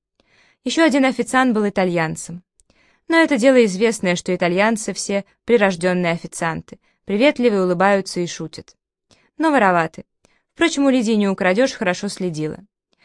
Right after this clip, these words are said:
Репутация — нешуточное дело, ее и за деньги не купишь. Она как зернышко посадил в горшок, поливая, удобряя, оно растет. Год, другой, третий.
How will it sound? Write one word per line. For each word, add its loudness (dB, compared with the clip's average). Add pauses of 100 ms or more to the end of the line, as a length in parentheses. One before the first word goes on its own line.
(240)
Репутация — 2
нешуточное -2
дело, -4 (300)
ее 4
и 2
за 4
деньги 0
не -2
купишь. -12 (480)
Она 0
как -2
зернышко 0
посадил -2
в -4
горшок, -4
поливая, 0
удобряя, 0
оно -2
растет. -8 (340)
Год, 0
другой, -2
третий. -6